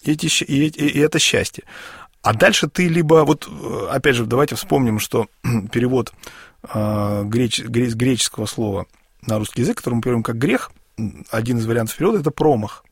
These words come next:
То есть грешник, кто такой грешник? Тот, кто промахивается, да? Что это значит? Это значит, что человек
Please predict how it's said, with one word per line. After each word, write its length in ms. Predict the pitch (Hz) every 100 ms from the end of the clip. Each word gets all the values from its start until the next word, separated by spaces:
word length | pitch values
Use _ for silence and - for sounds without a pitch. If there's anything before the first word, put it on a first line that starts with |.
| _ _ _ _ _ _ _ - -
То 80 | -
есть 100 | 113
грешник, 380 | 123 190 - 107
кто 140 | -
такой 180 | 135 117
грешник? 280 | 107 - 127
Тот, 160 | 160 156
кто 120 | 131
промахивается, 720 | 123 120 101 - - - -
да? 160 | - - - - -
Что 220 | - 170
это 140 | 156 120
значит? 260 | 113 -
Это 120 | 120
значит, 280 | 123 151 -
что 140 | 135 123
человек 300 | 165 165